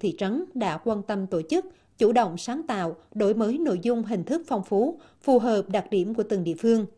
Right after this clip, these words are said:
Nhằm tạo sự lan tỏa, thể hiện ý nghĩa của Ngày hội Toàn dân bảo vệ an ninh Tổ quốc, năm hai nghìn không trăm hai mươi hai, tỉnh Quảng Nam đã chọn bốn địa phương cơ sở gồm phường Hòa Hương, thành phố Tam Kỳ, xã Duy Vinh, huyện Duy Xuyên,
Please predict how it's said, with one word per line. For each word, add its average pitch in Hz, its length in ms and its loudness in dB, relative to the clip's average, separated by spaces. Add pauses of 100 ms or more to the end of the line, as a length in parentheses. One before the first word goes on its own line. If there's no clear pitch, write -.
(440)
Nhằm 262 280 0
tạo 214 200 2
sự 190 240 0
lan 240 240 0
tỏa, 208 380 -4
thể 240 80 2
hiện 226 260 0
ý 226 140 -2
nghĩa 247 260 0
của 202 140 -4
Ngày 214 140 -2
hội 175 280 -2
Toàn 190 220 -4
dân 240 200 -2
bảo 190 160 -4
vệ 269 180 -2
an 208 200 -6
ninh 202 160 -2
Tổ 170 200 -4
quốc, 370 180 2 (460)
năm 294 160 0
hai 285 140 -2
nghìn 214 180 -2
không 240 220 -6
trăm 226 180 -2
hai 233 120 -4
mươi 220 140 -2
hai, 208 300 -4 (380)
tỉnh 233 160 2
Quảng 247 220 4
Nam 285 220 0
đã 240 100 2
chọn 175 420 -2
bốn 214 240 0
địa 202 200 0
phương 254 180 0
cơ 233 120 0
sở 208 300 -2
gồm 202 300 0 (280)
phường 247 160 4
Hòa 226 180 -2
Hương, 277 380 0
thành 220 100 -4
phố 285 140 -4
Tam 247 180 -4
Kỳ, 196 300 2 (260)
xã 208 300 0
Duy 285 120 2
Vinh, 269 260 0
huyện 214 240 -2
Duy 226 120 -4
Xuyên, 247 320 2